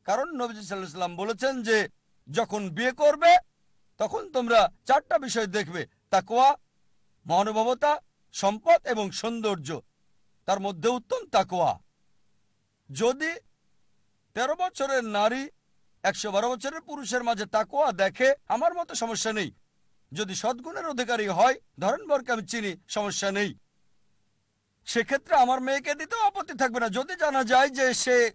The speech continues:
সদ্গুণের অধিকারী, যে আমার মেয়েকে জান্নাতে নিয়ে যাবে, আমি আপত্তি করব না। তবে যাচাই করে দেখব, হয়তো তার তাকওয়া আছে। সাহাবাদের কথা চিন্তা করেন, হযরত ওমর,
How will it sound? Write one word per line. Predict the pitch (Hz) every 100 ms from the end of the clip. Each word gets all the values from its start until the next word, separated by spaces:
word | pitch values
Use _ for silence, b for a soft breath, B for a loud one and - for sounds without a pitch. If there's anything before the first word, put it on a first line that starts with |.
| _ -
সদ্গুণের | - 277 - 415 294
অধিকারী, | 262 220 240 262 277 311 - _ 135
যে | 214
আমার | 226 240
মেয়েকে | 233 240 214
জান্নাতে | 214 302 392 359
নিয়ে | 262 254
যাবে, | 240 220 -
আমি | 202 247
আপত্তি | 240 226 262 269
করব | 220 202
না। | 185 143 _ -
তবে | 285 320 349 _ _
যাচাই | 139 220 294
করে | 254 220
দেখব, | 196 151 110 _
হয়তো | 185 277 294 330
তার | 320
তাকওয়া | 269 233 240 254 233
আছে। | 226 - 202 123
সাহাবাদের | - 214 262 330 539
কথা | 494 -
চিন্তা | 226 262 247 262
করেন, | 254 254 226 110 _ _ _
হযরত | - 220 254 -
ওমর, | 226 254 285 269 175